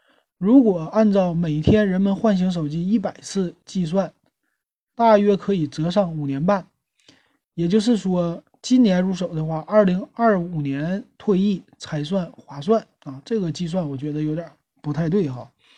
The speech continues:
他说三星的 Galaxy Fold 可以经受数十万次的折磨，就是翻折翻折。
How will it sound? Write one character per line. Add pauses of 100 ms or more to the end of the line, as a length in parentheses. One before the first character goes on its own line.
(760)
他
说
三
星
的
Galaxy
Fold
可
以
经
受
数
十
万
次
的
折
磨，
就
是
翻
折
翻
折。